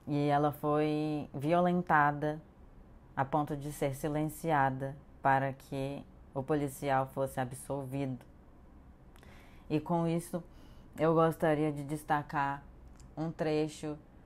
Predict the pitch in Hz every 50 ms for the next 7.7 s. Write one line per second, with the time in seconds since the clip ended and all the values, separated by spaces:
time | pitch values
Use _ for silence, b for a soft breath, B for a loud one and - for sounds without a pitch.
0 | - - - - - - - - - - - - - - - - - - 131 127
1 | 131 131 131 127 127 147 147 147 147 143 - 160 160 151 139 139 131 127 127 123
2 | 127 135 135 127 - 139 131 135 135 - - - 143 139 139 131 131 139 139 147
3 | 156 165 160 - - B B B B B B B - - - - - - - -
4 | - 185 180 175 180 185 170 - - - - - - - - - - 226 240 247
5 | 294 269 247 - - - 196 185 196 196 190 170 165 165 160 151 160 156 151 147
6 | 147 147 139 139 135 143 147 151 160 156 151 151 139 143 170 196 190 - 220 208
7 | 196 196 190 - - 165 151 143 143 147 151 156 165 165